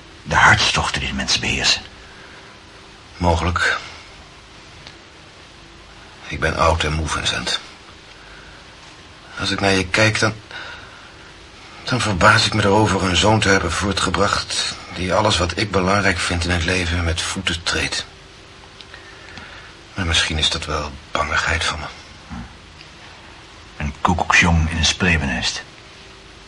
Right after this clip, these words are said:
Speaker 1: Dacht u dat ik niet wou? Het is afgrijselijk te merken dat je uit elkaar groeit.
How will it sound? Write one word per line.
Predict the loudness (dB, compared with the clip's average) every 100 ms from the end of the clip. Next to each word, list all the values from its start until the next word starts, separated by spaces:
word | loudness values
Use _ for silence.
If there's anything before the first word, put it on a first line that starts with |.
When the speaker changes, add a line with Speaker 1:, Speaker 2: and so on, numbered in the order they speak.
| -20 -20 -20 -18 -14 -14 -14 -18 -18 -20 -20 -20 -20 -18 -16 -14 -14 -16 -18 -20 -20 -20 -20 -20 -20 -20 -20 -20 -18 -4
Speaker 1:
Dacht | -2 2
u | 4
dat | 2 2
ik | 2
niet | 2 4
wou? | 6 4 2 -6 -18 -18 -20 -20 -20 -20 -20 -18 -16 -16 -18 -18 -18 -20 -20 -20 -20 -20 -20 -18 -14 -10
Het | -4 0
is | 2 0 -6 -20 -4
afgrijselijk | 2 4 6 8 6 4 0
te | 0
merken | 2 2 2
dat | 2 2
je |
uit | 2
elkaar | 2 4 6 6
groeit. | 4 0 -4 -2 -4